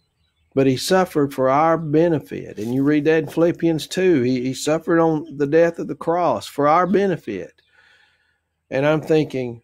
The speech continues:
this, this quarantining's not so bad, is it? I mean, even if I were sick,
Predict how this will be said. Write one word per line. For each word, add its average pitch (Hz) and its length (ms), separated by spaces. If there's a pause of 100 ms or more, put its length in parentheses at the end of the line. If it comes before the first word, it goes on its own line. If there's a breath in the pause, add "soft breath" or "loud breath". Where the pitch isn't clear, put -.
(100)
this, 202 440 (100)
this 233 200
quarantining's 170 920
not 180 260
so 185 220
bad, 123 360
is 117 280
it? - 400 (440)
I 151 60
mean, 156 380 (400 soft breath)
even 233 280
if 208 140
I 196 200
were 190 200
sick, - 580